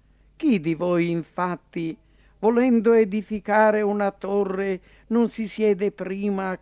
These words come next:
calcolarne il costo per vedere se ha abbastanza per portarla a termine? Che talora, avendo posto il fondamento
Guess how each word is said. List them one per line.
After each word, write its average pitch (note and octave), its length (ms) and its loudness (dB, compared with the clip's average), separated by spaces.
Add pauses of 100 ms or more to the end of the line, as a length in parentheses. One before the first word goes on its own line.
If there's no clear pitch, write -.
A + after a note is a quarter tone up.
(160)
calcolarne F3 800 -4
il E3 160 -8 (100)
costo D#3+ 680 -6 (580)
per B3+ 180 -2
vedere A3+ 600 2
se F#3+ 240 -6
ha F3 140 -2
abbastanza E3 920 -6
per D#3 220 -8
portarla D3 680 -6
a C3 160 -10
termine? F3 640 -6 (1120)
Che G3 280 -4
talora, F#3 760 -2 (400)
avendo G3+ 680 0
posto G#3+ 500 -2
il F#3+ 160 -2
fondamento F3+ 1120 -4